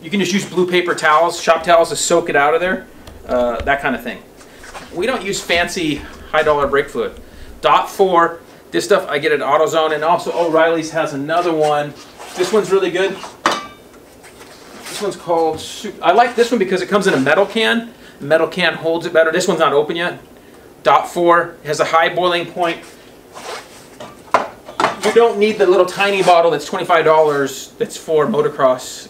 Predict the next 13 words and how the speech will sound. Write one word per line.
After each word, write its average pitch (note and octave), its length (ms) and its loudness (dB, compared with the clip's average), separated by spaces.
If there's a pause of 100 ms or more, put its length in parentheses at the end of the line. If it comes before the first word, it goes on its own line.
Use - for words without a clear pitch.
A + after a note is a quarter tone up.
guys. A#2+ 480 -8 (600)
Sorry. A#2 400 -2 (480)
Um, B2 360 -4 (200)
that D3 160 0
might D3+ 240 -2
maybe E3 240 2
make D#3+ 180 -2
a - 60 -2
few F3+ 120 -6
people D#3+ 240 0
mad, E3 280 2
right? E3+ 200 2
But C#3+ 240 -2